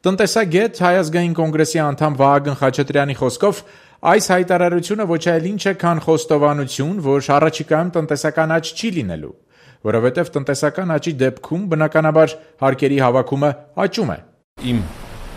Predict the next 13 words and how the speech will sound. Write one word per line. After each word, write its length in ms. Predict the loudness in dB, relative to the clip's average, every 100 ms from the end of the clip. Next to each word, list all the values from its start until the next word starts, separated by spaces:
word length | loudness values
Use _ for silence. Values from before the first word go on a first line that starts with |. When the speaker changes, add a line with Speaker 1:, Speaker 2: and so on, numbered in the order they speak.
| -16 -12 -8 -6
Speaker 2:
կանխատեսումները 800 | -4 -4 -4 -6 -8 -6 -6 -6
այսպես 240 | -10 -12 -12
ներկայացնում, 420 | -14 -10 -10 -8 -10
որ 60 | -8
տնտեսական 560 | -6 -6 -6 -4 -4 -6
աճ 100 | -8
ընդհանրապես 500 | -6 -4 -4 -6 -12
չի 200 | -6 -4 -2
լինի, 240 | -2 -2 -6 -12 -16 -16 -18 -16 -16 -12
որտեվ 240 | -6 -6 -6 -16 -16 -14 -12 -12 -8 -2
այն, 240 | 0 2
ը, 60 | 0 0
միտումը, 320 | 0 0